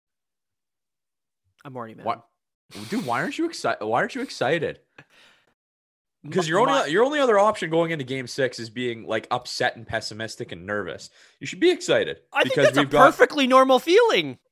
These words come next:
Speaker 2: No, you should be excited, man. The Oilers are, are gonna be coming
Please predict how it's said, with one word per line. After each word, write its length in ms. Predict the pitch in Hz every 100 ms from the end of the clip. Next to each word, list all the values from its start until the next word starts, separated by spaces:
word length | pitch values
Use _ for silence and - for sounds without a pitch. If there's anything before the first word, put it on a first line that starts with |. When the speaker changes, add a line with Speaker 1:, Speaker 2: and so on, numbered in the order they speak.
| -
Speaker 2:
No, 260 | 277 285 285
you 100 | 220
should 160 | -
be 80 | 233
excited, 600 | 254 - 302 320 330 247
man. 300 | 233 185 139
The 80 | 147
Oilers 540 | 185 262 285 262 196
are, 240 | 156 156 -
are 180 | 139 147
gonna 220 | 143 156
be 140 | 143 143
coming 360 | 160 156 143